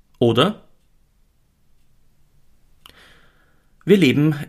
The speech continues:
in einer lösungsorientierten Welt, agieren in funktional orientierten Arbeitskontexten. Gute Problemlöserinnen, Problemlöser sind gefragte Leute. Lösungsorientierung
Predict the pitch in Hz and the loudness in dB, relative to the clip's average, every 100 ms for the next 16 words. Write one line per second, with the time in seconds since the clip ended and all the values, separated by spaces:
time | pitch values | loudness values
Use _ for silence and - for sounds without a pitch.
0 | - 135 - 123 131 123 123 135 107 104 | -2 0 0 -2 0 0 0 -2 -2 -2
1 | 104 101 107 - 110 107 - - - - | -4 -4 -8 -6 -8 -8 -12 -14 -18 -20
2 | _ _ _ _ _ _ - 117 - 123 | _ _ _ _ _ _ -8 -6 -2 2
3 | 131 123 120 120 107 104 104 - 113 - | 2 2 -2 -4 -4 -4 -8 -8 -6 -2
4 | 110 107 113 127 110 107 101 113 117 117 | -2 0 -2 0 0 -2 -4 -6 -6 -8
5 | 113 110 127 - 120 113 113 104 - - | -6 -4 -4 -4 -6 -6 -6 -10 -10 -10
6 | 104 - _ _ _ _ _ _ _ _ | -10 -10 _ _ _ _ _ _ _ _
7 | _ _ _ _ _ - 135 160 165 147 | _ _ _ _ _ -6 -2 0 0 2
8 | 139 135 120 110 113 120 135 123 120 113 | 2 0 -2 -4 -2 -2 0 -2 -2 -4
9 | 110 110 107 101 95 110 101 113 113 120 | -2 -4 -4 -6 -8 -10 -6 -2 0 0
10 | 117 107 117 113 - _ _ - 170 180 | -2 -2 -4 -4 -10 _ _ -8 -4 -4
11 | 175 - - 113 - 107 107 - 123 110 | -4 -12 -4 -4 -2 -4 -4 -2 0 0
12 | 107 - - - _ _ _ _ _ - | -4 -10 -16 -18 _ _ _ _ _ -20
13 | _ _ - 165 185 165 156 143 139 131 | _ _ 0 0 2 0 0 0 -2 0
14 | 127 123 120 | 0 0 -4